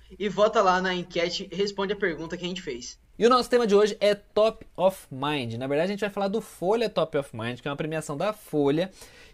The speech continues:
Speaker 2: que vai trazer aí pra gente as marcas mais lembradas pelos consumidores. Minha gente, isso aqui é, esse é um assunto que eu gosto, sabia? Eu acho que Top of Mind é aquela coisa que, assim,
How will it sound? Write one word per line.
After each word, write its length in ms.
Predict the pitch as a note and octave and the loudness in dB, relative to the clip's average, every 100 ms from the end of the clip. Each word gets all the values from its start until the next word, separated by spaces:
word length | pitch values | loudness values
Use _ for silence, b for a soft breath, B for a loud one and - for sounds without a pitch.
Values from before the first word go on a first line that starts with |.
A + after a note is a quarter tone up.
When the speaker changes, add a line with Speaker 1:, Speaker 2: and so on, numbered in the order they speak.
| - | -6
Speaker 2:
que 160 | A3 | -4
vai 280 | F#3 G#3 G#3+ | 2 4 4
trazer 480 | G#3 A3 G3 E3+ G3 | 2 0 0 2 2
aí 240 | F#3 E3 | 2 0
pra 320 | - G3 F3+ | -2 -2 0
gente 520 | D#3+ C#3 D3 E3 F#3 b b - | 0 -2 -4 -6 -10 b b -2
as 260 | F#3 D#3+ | 0 0
marcas 560 | C#3+ D#3 E3 E3+ F3+ C#3+ | -2 -4 -4 -2 -4 -2
mais 380 | E3 F3 F3 D3+ | -4 -2 -2 -2
lembradas 1000 | F3 F3+ C#3 A#2 C3 D3+ D#3 D3+ D3+ - | -4 -4 -4 -2 2 4 2 2 0 0
pelos 380 | - C#3 C#3+ - | -2 -2 -2 -6
consumidores. 1160 | C#3 C3+ - - C#3+ C#3 G#2 G2+ G2+ F#2 F#2+ B B B | -8 -10 -10 -10 -8 -6 -6 -4 -2 -4 -10 B B B
Minha 180 | D3 D#3 | -2 0
gente, 340 | E3+ F3 - | 0 -2 -2
isso 180 | F#3+ G3 | -2 0
aqui 360 | D#3+ - F#3 G3+ | -2 -2 -2 2
é, 160 | F3+ - | 2 2
esse 240 | F#3+ - | 0 -2
é 40 | |
um 40 | A3+ | -4
assunto 320 | G3 G3+ G3+ | -4 -4 -2
que 80 | G#3 | 2
eu 100 | D3+ | 2
gosto, 360 | C3 B2+ A2+ | 4 4 2
sabia? 400 | - C3 C#3+ E3+ | 0 -2 2 4
Eu 140 | D3 D3 | 8 8
acho 160 | E3 | 6
que 80 | G3+ | 2
Top 260 | F#3 G3 G3+ | -2 0 0
of 220 | F#3+ - | -4 -2
Mind 200 | E3 F#3 | -2 0
é 40 | |
aquela 400 | G3 F3+ F#3+ F#3+ | -2 -2 2 2
coisa 260 | F#3 F#3+ F3+ | 2 -2 -2
que, 100 | G3 | -4
assim, 360 | F#3+ - E3 | -4 -4 -4